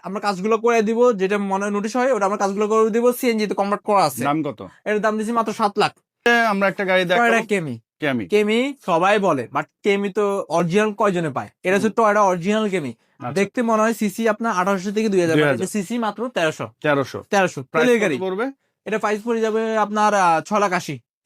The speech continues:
Speaker 2: মডেল ইয়ার কত?
Speaker 1: দুই হাজার একের গাড়ি, আপনার নয় রেজিস্ট্রেশন করা। এটা একটা সুবিধা আছে, পেপারস totally ছাব্বিশ সাতাশ,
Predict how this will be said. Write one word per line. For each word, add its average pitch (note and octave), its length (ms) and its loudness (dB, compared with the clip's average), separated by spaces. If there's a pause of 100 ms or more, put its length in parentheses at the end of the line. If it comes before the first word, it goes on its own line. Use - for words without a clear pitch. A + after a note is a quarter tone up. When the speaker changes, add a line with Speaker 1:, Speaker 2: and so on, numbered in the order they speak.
(120)
Speaker 2:
মডেল D#3+ 240 2
ইয়ার E3 120 2
কত? G#2+ 260 -8 (680)
Speaker 1:
দুই E3 60 2
হাজার F#3 180 2 (120)
একের A#3+ 300 -2
গাড়ি, A#3+ 400 0
আপনার G#3 260 -4
নয় F#3 180 2
রেজিস্ট্রেশন G#3 360 0
করা। F#3 320 0
এটা G#3+ 160 2
একটা G#3+ 180 -2
সুবিধা G3+ 320 0
আছে, G3+ 280 -2 (360)
পেপারস G#3+ 460 0 (220)
totally C#4 520 2
ছাব্বিশ D#3 420 -4
সাতাশ, C#3 360 -8